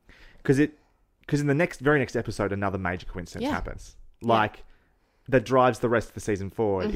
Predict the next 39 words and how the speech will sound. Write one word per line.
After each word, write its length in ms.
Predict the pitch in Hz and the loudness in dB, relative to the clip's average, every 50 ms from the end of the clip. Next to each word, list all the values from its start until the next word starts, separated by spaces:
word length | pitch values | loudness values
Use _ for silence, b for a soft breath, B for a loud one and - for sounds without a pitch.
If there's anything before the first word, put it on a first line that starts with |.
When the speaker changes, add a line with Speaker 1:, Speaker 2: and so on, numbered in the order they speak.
| 113 254 | -2 -2
Speaker 2:
Mm-hmm. 120 | 440 415 - | -4 -4 0
Speaker 1:
Jesse 360 | - 113 110 - - 120 104 | 2 2 2 2 -2 -6 -4
meets 540 | 101 101 95 95 - - - - - - - | -4 -4 -6 -6 -8 -10 -14 -14 -14 -14 -12
Speaker 2:
We 60 | 196 185 | -10 -6
take 200 | - 202 196 196 | -4 -4 -4 -4
another 240 | 214 214 208 220 | -4 -6 -6 -6
turn, 420 | 220 - 277 320 320 202 165 156 151 _ | -8 -8 -10 -12 -10 -12 -12 -14 -16 _
which 200 | 202 185 - - | -16 -16 -14 -12
this 120 | - 185 | -12 -10
season 280 | - - 180 175 175 185 | -8 -8 -8 -8 -8 -10
loves 180 | 180 175 180 - | -10 -12 -12 -12
to 80 | - | -12
do, 80 | 202 226 240 | -10 -8 -8
yeah. 260 | 196 175 190 185 - - _ | -8 -8 -10 -12 -12 -12 _
Speaker 1:
Yeah, 300 | - 123 151 135 - - - - | 2 4 6 6 4 2 -2 -4
he 340 | 123 131 131 131 131 135 - | -2 0 0 2 0 -2 -4
meets 720 | - 120 113 113 110 110 110 - - - - - - - - _ _ | -8 -6 -2 -2 -2 -2 -4 -6 -10 -14 -16 -16 -16 -18 -20 _ _
the 160 | - 113 120 | -2 0 0
sister 580 | 113 - - - 131 - - - 175 196 254 254 - _ _ _ _ _ _ _ _ _ _ _ _ _ _ _ _ _ _ _ _ _ _ _ | 0 0 -2 -6 -6 -4 -2 -2 -2 -2 -2 -6 -14 _ _ _ _ _ _ _ _ _ _ _ _ _ _ _ _ _ _ _ _ _ _ _
of 260 | - 123 120 120 120 226 | 2 4 4 4 4 4
Speaker 2:
Yeah, 80 | 220 - | 2 2
Andrea, 340 | - 202 202 202 196 202 196 | 2 0 0 0 -2 -4 -4
the 100 | 180 - | -6 -8
sister 380 | - - 175 - - - 170 | -10 -10 -12 -12 -10 -10 -8
of 140 | 175 170 170 | -8 -8 -8
the 80 | - 170 | -10 -10
little 180 | 175 170 170 | -10 -10 -12
boy 160 | 165 - 60 - | -14 -14 -12 -6
Speaker 1:
of 60 | - | -4
Speaker 2:
that 80 | - 113 | -2 -2
Speaker 1:
the 80 | 123 | 0
little 220 | 123 123 135 135 117 | 2 4 4 4 4
Speaker 2:
killed 20 | |
Speaker 1:
boy 100 | 123 127 | 4 4
Speaker 2:
Combo. 140 | 120 175 180 | 4 4 2
Speaker 1:
that 180 | 175 175 180 196 | 2 0 2 0
killed 180 | 202 120 107 - | 0 -2 -2 -2
Combo, 380 | - - 156 151 127 107 85 - - 110 | -2 -2 0 2 2 0 0 -2 -6 -12
Speaker 2:
Mm-hmm. 200 | - 190 190 220 | -16 -18 -20 -20